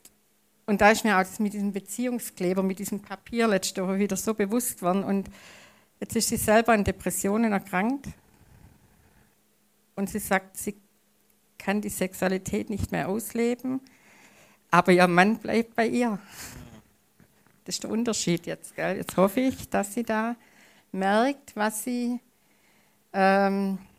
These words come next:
was für sie vorher wichtig war. Und ich wünsche ihr und bete für sie, dass sie jetzt einfach andere Werte kennenlernt.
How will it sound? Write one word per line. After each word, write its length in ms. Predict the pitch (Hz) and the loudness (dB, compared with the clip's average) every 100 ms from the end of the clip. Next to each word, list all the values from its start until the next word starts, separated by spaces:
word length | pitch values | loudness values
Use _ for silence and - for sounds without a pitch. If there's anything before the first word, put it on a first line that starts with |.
| - | 4
was 200 | 196 - | 4 4
für 100 | 233 | 0
sie 160 | 233 | 0
vorher 480 | 202 - 254 269 262 | 0 2 2 2 0
wichtig 420 | 254 - 254 - | -2 -6 -12 -4
war. 180 | 220 214 | -2 0
Und 120 | 208 | -2
ich 220 | 196 - 208 | -6 -12 -6
wünsche 400 | 240 262 262 190 | -2 -2 -2 -4
ihr 100 | 196 | -4
und 140 | 196 | -2
bete 260 | 208 247 - | -4 -4 -6
für 120 | 240 | -10
sie, 220 | - 208 | -8 -6
dass 200 | 190 - | -6 -6
sie 80 | 196 | -8
jetzt 180 | 196 - | -10 -10
einfach 320 | 196 - 196 | -10 -8 -10
andere 340 | 185 190 185 | -8 -10 -8
Werte 320 | 180 175 - - _ - _ _ _ | -6 -6 -10 -16 _ -20 _ _ _
kennenlernt. 680 | 180 180 185 175 170 180 | -6 -4 -6 -6 -8 -10